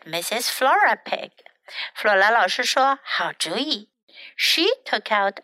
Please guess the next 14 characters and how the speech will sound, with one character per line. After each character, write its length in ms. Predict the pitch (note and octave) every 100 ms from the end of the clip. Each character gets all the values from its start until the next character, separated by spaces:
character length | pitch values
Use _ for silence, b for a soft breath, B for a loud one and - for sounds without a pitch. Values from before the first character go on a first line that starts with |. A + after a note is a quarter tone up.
| -
a 120 | E3
long 440 | D#3 E3 A3 C#4+ -
roll 580 | D#4+ B3+ C4 B3+ C4 -
of 200 | C4 -
paper. 540 | - D#4 G4 - - - _ B B B
她 120 | -
拿 160 | G#3+ G#3+
出 160 | G#3 A#3+
一 100 | A3
卷 460 | - F#3 F#3+ F#3+
长 480 | - - E3 E3+ B3
长 280 | C#4+ B3 A3+
的 120 | C4+
纸。 600 | C#4+ - - - F3 G3+